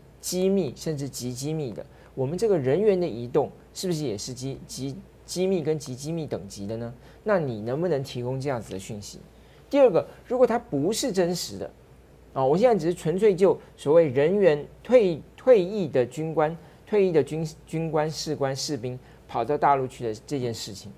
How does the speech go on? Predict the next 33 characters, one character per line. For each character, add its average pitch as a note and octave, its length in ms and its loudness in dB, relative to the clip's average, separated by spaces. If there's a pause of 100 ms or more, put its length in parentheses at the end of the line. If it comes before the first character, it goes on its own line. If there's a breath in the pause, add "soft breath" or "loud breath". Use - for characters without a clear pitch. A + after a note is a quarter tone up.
(340 loud breath)
啊， G#2+ 160 -8 (280 loud breath)
那 G#3+ 80 4
如 G#3 200 4
果 A#3+ 160 10 (200)
没 C#3+ 240 2
有， D#3+ 200 2
如 F#3 140 2
果 G3+ 100 6
不 C3+ 360 0
是 A3+ 180 -4
事 E3+ 240 -6
实， - 260 -10 (400)
那 B3+ 140 2
这 C#4 100 2
个 C4+ 80 0
责 F#3 160 2
任 G#3+ 160 6
更 G#3 160 4
大 G3 160 6
啦。 E3+ 240 0 (380 soft breath)
你 E3 160 0
这 G#3 100 0
个 A3+ 120 8
刻 B3 340 4
意 E3+ 340 0 (100)
诱-， A#3 220 6 (220)
误 A#3+ 180 2
导 A2+ 300 0 (400 loud breath)
国 C3+ 160 2
际 F3 160 0
的 C#3+ 80 2
舆 A2+ 180 -4
论， B2 220 -2